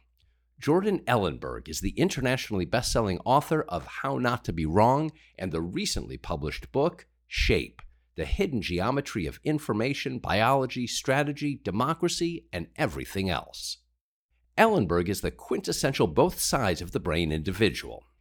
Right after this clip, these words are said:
He holds a master's in fiction writing from Johns Hopkins and a P H D in math from Harvard. He's been writing for a general audience about math for more than fifteen years and advocates for leaning into the anxieties and misunderstandings many of us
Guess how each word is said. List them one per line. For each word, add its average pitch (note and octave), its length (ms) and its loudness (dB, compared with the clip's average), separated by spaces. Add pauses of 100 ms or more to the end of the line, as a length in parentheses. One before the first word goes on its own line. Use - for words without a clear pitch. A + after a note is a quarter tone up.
He C3 140 0
holds B2 260 2
a G#2+ 40 4
master's C3+ 480 0
in G2 120 0
fiction - 480 -4
writing C#2+ 300 -2
from D#2+ 160 -8
Johns E2+ 280 0
Hopkins - 540 -4 (240)
and A2 120 -2
a - 60 0
P D#3 320 -2
H - 180 -6
D C#3 240 -2
in A2 220 0
math A#2 400 -2
from - 280 -6
Harvard. - 600 0 (380)
He's A#3 180 -4
been G#3 160 0
writing A#2+ 300 2
for C#3 160 0
a G2+ 40 2
general A#2 380 4
audience A2 380 2
about G#2 260 2
math G#2+ 280 -2
for - 180 -4
more A#2+ 160 0
than G2+ 160 0
fifteen A#2+ 560 -4
years C3 440 0 (240)
and A2 220 -4
advocates E3 580 -2
for G#2 200 0
leaning F#3+ 500 -2
into C3+ 460 0
the D#2 200 -2
anxieties C3 760 -2
and G#2+ 160 -2
misunderstandings B2 1000 -2
many F3+ 300 2
of A#1+ 160 -8
us - 160 -6